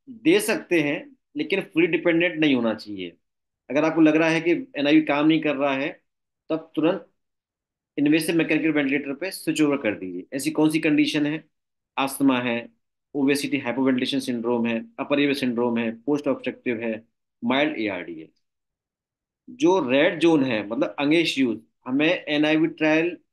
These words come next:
नहीं देना है, या देना है तो बहुत ही कॉशियसली देना है। आधे घंटे, एक घंटे के लिए दे दीजिए, लेकिन कोशिश करिए कि नहीं देना। ऐसे कौन सा है? एआरडीएस, especially moderate to severe एआरडीएस,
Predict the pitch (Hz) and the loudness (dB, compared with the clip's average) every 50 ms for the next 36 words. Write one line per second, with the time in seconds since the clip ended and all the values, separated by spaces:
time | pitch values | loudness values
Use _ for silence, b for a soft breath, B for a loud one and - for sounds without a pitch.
0 | 143 139 131 127 123 147 170 175 160 160 151 127 113 107 95 90 87 82 76 _ | -8 -6 -4 -4 0 0 0 2 4 2 2 2 0 -2 -4 -8 -12 -16 -20 _
1 | _ _ _ _ _ _ _ _ _ _ _ _ _ _ _ _ _ _ _ _ | _ _ _ _ _ _ _ _ _ _ _ _ _ _ _ _ _ _ _ _
2 | _ _ _ _ _ _ _ _ _ _ _ _ 123 123 151 170 165 139 156 160 | _ _ _ _ _ _ _ _ _ _ _ _ -4 -2 0 0 2 4 4 4
3 | 165 170 170 175 190 190 208 160 131 120 127 135 139 - 202 175 - - 165 160 | 4 4 2 2 0 0 -2 -4 -4 -4 -2 -2 -2 -2 -4 -6 -2 0 2 2
4 | 156 - - 180 160 165 185 190 156 156 143 131 123 117 113 113 107 104 - _ | 2 2 0 -2 -2 -2 -2 0 2 2 2 2 2 0 -2 -4 -6 -8 -12 _
5 | _ _ - 123 131 139 147 151 175 170 156 - 143 139 151 156 156 160 147 135 | _ _ -6 -4 0 0 2 2 2 0 0 0 0 2 2 4 4 4 4 4
6 | 151 143 147 156 147 139 151 180 190 - _ _ _ _ _ _ _ 127 139 135 | 2 4 4 4 4 4 0 -2 -4 -8 _ _ _ _ _ _ _ -6 -4 -4
7 | 180 185 170 156 - 156 156 156 165 156 - 180 160 165 180 196 - 196 175 147 | -4 -6 -6 -4 -2 -2 -2 -2 -4 -6 -2 0 2 2 2 0 0 0 0 0
8 | 131 127 113 113 107 98 101 - - 135 160 151 151 151 156 151 160 156 170 180 | 0 0 0 -2 -2 -2 -4 -6 -6 -6 -6 -2 0 0 0 2 0 0 0 0
9 | - - _ - 143 139 127 123 117 110 104 101 95 87 87 - - - _ _ | -2 -6 _ -4 -2 0 2 2 2 0 -2 -4 -4 -6 -10 -14 -18 -20 _ _
10 | _ _ _ _ _ _ _ _ 135 - - - 156 151 156 151 202 196 170 151 | _ _ _ _ _ _ _ _ -16 -12 -2 0 0 0 2 0 0 2 2 4
11 | 143 143 127 143 156 151 151 202 208 - - 151 135 123 127 117 110 - - _ | 4 4 2 2 0 0 -2 -6 -6 -4 -2 -2 0 0 -2 -2 -4 -6 -14 _
12 | _ 113 110 98 92 87 85 82 78 76 76 - - | _ -8 -6 -6 -6 -8 -8 -10 -12 -12 -14 -18 -20